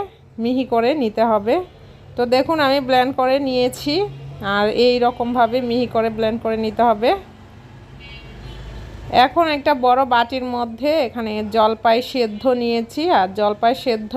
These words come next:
করে তারপর বিচিটাকে ফেলে দিয়ে একটু বেটে নিতে হবে অথবা ব্লেন্ডারে মিহি করে নিতে হবে। এক বাটি নিয়েছি জলপাই সেদ্ধ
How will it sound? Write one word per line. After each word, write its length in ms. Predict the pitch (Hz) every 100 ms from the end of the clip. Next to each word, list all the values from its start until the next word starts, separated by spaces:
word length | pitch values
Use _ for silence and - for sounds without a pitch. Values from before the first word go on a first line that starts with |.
| 269
করে 280 | 247 226 247 302
তারপর 560 | 320 220 208 208 226 240 254 - - - - - 208
বিচিটাকে 600 | 240 233 247 240 247 254
ফেলে 380 | 254 240 233 240
দিয়ে 260 | 226 233 285 262
একটু 180 | 220 226
বেটে 320 | 208 226 247
নিতে 280 | 233 226 226
হবে 300 | 233 208 226 285
অথবা 360 | 208 226 202
ব্লেন্ডারে 580 | 196 202 202 202 202 208
মিহি 300 | 226 214 226
করে 260 | 220 226 214
নিতে 280 | 208 202 202
হবে। 280 | 208 185 226 320 - -
এক 140 | 208 208
বাটি 260 | 226 226 233
নিয়েছি 420 | 226 220 220 269 233
জলপাই 520 | 214 202 208 220 226 262 - - - - -
সেদ্ধ 440 | - 226 208 202